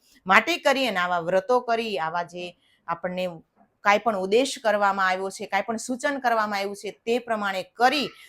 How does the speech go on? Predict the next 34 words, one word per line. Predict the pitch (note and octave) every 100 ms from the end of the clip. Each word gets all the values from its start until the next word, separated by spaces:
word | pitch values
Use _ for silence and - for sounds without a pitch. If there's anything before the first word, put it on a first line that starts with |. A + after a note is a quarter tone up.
| -
અને | F#3+
આપણે | F#3+ - F3+ G#3+ G#3+
આપણા | - E3 E3
પુણ્યને | D#3 - B3+ A3 A3 G3+
ભાગીદાર | E3+ F#3+ F#3 F3 G#3 F#3+ F#3+
બની, | F3+ F3+ F#3
આપણા | E3+ E3 F3 F3+
જીવનની | F3+ F3 F3 E3+
અંદર | E3+ E3+ E3 _ _ _ _
પુણ્યની | A#3 A#3+ A3+ F#3+
પ્રાપ્તિ | - A3+ B3 - C4+
કરી. | B3+ B3+ B3
એવી | - _ -
રીતે | B3+ A#3+ G#3 E3
સાત | - A#3 A#3+ A#3
દીકરામાંથી | A3 A3+ A3 G#3 G3+ G3 G#3+ F#3 D3
સાતમી | - F#3+ G3+ G#3 F#3+
જે | F3+ E3+
નાની | E3+ F#3 A3
વહુ | G#3 G3
છે, | G3 F3 C#3 _ _
તે | E3
મોક્ષને | F3 G3+ - B3
પ્રાપ્ત | A3+ G#3+ G3+ -
કર્યું, | G3 G3+ G3+ F#3
તેવી | - D#3+ D#3+
રીતે | D3+ D#3
આપણે | C#3 - F#3
પણ | F3+ D3+
મોક્ષની | C#3 C#3 - D#3
પ્રાપ્તિ | C#3+ C#3+ C#3 - B3
કરી | E4 D3+ F#3
શકીએ | - F#3+ _ F3+
છીએ. | - F3+ D#3+ C3+